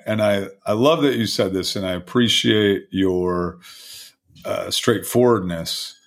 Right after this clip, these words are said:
in the fact that you were like, "I don't think I've ever really read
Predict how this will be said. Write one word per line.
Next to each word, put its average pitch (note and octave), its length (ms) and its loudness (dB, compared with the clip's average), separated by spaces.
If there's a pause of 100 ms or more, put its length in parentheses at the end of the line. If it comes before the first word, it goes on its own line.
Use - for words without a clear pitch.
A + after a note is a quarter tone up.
(420)
in G#2 520 2
the G#2+ 140 0
fact A2 340 2
that G2+ 120 2
you G#2 160 4
were A2 140 4
like, G2 320 2 (280)
"I B2+ 260 6
don't C#3+ 200 4
think B2 180 4
I've A2 200 2
ever G2+ 640 2 (140)
really G2 360 2
read F#2 460 2